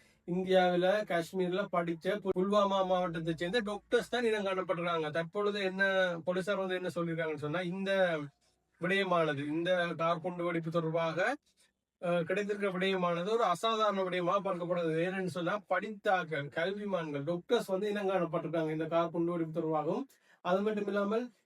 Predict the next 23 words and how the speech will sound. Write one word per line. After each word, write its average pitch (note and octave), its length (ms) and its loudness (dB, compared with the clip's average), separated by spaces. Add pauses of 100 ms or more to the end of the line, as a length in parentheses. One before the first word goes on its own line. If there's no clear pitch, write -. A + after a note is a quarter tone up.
இன்னும் G#3+ 420 -2
மேலதிகமாக G#3 840 0
பல G3 360 4
வெடிமருந்துகளோட G3 1200 0
டாக்டர்ஸ் G3 380 -4
வந்து F#3 260 -2
கைது F3+ 360 8
செய்யப்பட்டிருக்காங்க. D#3+ 600 -2
இதனால G#3+ 320 4
பார்த்தோம்னு F#3 340 0
சொன்னா, E3 320 -2
இந்த G#3+ 520 -2
கார் F#3+ 300 2
குண்டு G3 220 -2
வெடிப்பு F3+ 220 -2
தொடர்பாக F3 420 0
இன்னும் A3+ 260 -4
மேலும் G#3 380 0
தீவிரமான G3 540 0
விசாரணைகள் F3 520 0
மேற்கொள்ள F#3 320 -2
போவதாக E3 560 0
சொல்லியிருக்காங்க. D#3 560 0